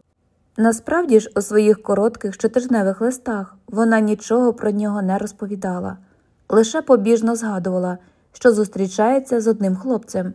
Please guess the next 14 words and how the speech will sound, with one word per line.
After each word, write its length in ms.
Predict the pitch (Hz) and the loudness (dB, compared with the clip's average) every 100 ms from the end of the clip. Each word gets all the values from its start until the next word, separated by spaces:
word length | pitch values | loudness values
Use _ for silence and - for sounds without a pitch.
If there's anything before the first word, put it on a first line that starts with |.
| - _ _ - | -14 _ _ -2
який 280 | 208 226 208 | 0 2 2
улітку 480 | 190 208 262 254 | 2 0 -2 -2
тут 220 | 226 190 - | -2 -4 -2
підробляє. 720 | 208 208 208 202 185 180 180 - _ _ _ _ _ _ _ _ | 0 0 -2 -4 -4 -6 -8 -14 _ _ _ _ _ _ _ _
Ймовірно, 720 | 208 220 226 226 359 339 254 | 2 4 4 4 2 2 2
у 60 | 240 | 4
них 140 | 254 | 2
склалося 480 | 254 - 240 233 226 | 0 -2 2 2 0
враження, 540 | 220 285 285 233 202 196 - _ - | 0 -2 -2 -2 -2 -6 -14 _ -8
що 180 | - | 2
він 180 | 233 226 | 4 4
підробляє 680 | 226 202 208 190 214 226 226 | 2 2 2 2 0 -2 -2
у 60 | - | -4
готелі. 600 | 196 214 196 180 175 - | -6 -6 -6 -6 -8 -12